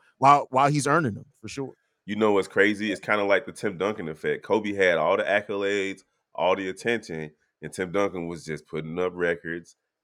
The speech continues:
Speaker 1: Yeah.
Speaker 2: being efficient and effective, grabbing rebounds, getting championships. I think he got an M V P under his belt, too.
Speaker 1: Yep.
Speaker 2: Uh, so, you know, it, it's kinda like that, whereas, uh, the spotlight is on the flashier players,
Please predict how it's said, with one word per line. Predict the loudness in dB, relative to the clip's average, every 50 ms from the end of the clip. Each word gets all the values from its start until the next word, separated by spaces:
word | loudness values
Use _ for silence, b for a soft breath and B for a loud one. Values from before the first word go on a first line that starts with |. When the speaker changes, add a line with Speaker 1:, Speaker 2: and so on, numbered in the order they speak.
| _ _
Speaker 1:
Yeah. | _ -18 -12
Speaker 2:
being | -8 -6 -6 -4 -4
efficient | -6 -8 _ -6 -4 -4 -4 -6 -6 -8 -8 -6 -4
and | -4 -4 -4
effective, | -4 -6 -2 0 0 0 0 -4 -8 -8 -8 -8 -10 _ _ _ _ _
grabbing | _ -6 0 2 4 4 2 2 -6 -6
rebounds, | -6 -6 -6 -4 -2 -2 -2 0 -2 -2 -4 -6 -8 -10
getting | -8 -6 -6 -6 -6 -10
championships. | -4 -2 0 0 -2 -4 -8 -8 -8 -8 -10 -10 -6 -4 -4 -4 -4 -6 -12 _ _ _ _ _ _ _ _ _ -12 -10
I | -10 -6
think | -6 -4 -2
he | 6
got | 6 6 8 8
an | 4 0
M | -2 -6
V | -6 -12
P | -12 -8 -6 -4 -2 -2
under | -2 -4 -6 -8
his | -8 -8 -8
belt, | -2 2 2 2 2 2 -4
too. | -6 -6 -4 -4 -6 -10 _ _ _ _
Speaker 1:
Yep. | -14 -6 -2
Speaker 2:
Uh, | 0 2 2 2 0 -2
so, | -2 -2 0 0 0 0 -2 -6 -12 _ _ _ _ -6
you | -4 0
know, | 2 2 2 2 0 -4
it, | -14 -14 -8 -8 -8 -6 -6
it's | -6 -8
kinda | -2 0 0 0 2
like | 2 2 2 0 0 0
that, | 0 2 0 0 -2 _
whereas, | -12 -6 -4 -2 -2 -2 -4 -6
uh, | -10 -12 -12
the | -12 -14
spotlight | -6 2 4 4 4 4 4 2 2 2
is | -2 -6
on | -6 -6 -6 -6
the |
flashier | -8 -2 4 4 4 4 4 -2 -12 -12 -10
players, | -4 -2 -2 0 0 -2 -4 -8